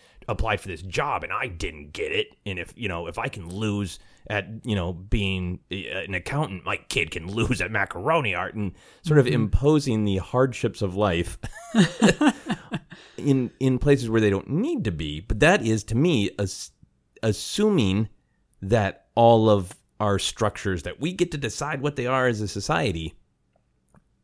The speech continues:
Speaker 1: are like that.
Speaker 2: Mm-hmm.
Speaker 1: And therefore, children need to be prepared for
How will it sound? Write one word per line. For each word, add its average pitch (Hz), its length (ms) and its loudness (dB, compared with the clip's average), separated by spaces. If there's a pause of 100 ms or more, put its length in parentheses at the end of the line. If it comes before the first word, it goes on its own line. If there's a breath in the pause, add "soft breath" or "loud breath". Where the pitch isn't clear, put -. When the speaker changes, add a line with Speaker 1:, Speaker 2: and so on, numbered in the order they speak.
Speaker 1:
are 110 140 8
like 87 240 0
that. - 220 -12 (260)
Speaker 2:
Mm-hmm. 147 360 2 (220)
Speaker 1:
And 104 220 0
therefore, 98 580 4 (560)
children 101 420 4
need 92 120 0
to 87 60 -2
be 87 120 -2
prepared 90 480 4
for 82 400 -2